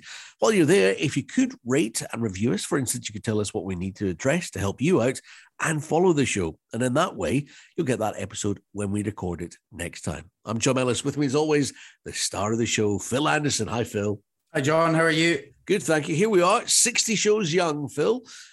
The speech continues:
Speaker 1: And I don't think we've ever touched on this one, have we? Starting a new business. What do you
Speaker 2: We've
Speaker 1: think of this
Speaker 2: maybe
Speaker 1: one
Speaker 2: had the
Speaker 1: now?
Speaker 2: odd, we've maybe had the odd question that, that's
Speaker 1: Yeah.
Speaker 2: come up at the end of the show, but n-, not really something that we've touched on very much at all. But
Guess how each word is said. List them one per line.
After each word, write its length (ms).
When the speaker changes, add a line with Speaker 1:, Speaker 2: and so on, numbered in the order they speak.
Speaker 1:
And 180
I 60
don't 260
think 160
we've 240
ever 220
touched 400
on 80
this 240
one, 140
have 160
we? 200
Starting 440
a 40
new 160
business. 640
What 120
do 40
you 60
Speaker 2:
We've 120
Speaker 1:
think 40
of 60
this 180
Speaker 2:
maybe 60
Speaker 1:
one 80
Speaker 2:
had 80
the 200
Speaker 1:
now? 80
Speaker 2:
odd, 60
we've 100
maybe 220
had 160
the 60
odd 260
question 580
that, 240
that's 200
Speaker 1:
Yeah. 60
Speaker 2:
come 140
up 180
at 80
the 80
end 200
of 80
the 60
show, 280
but 320
n-, 180
not 140
really 420
something 340
that 100
we've 180
touched 280
on 180
very 220
much 300
at 180
all. 240
But 200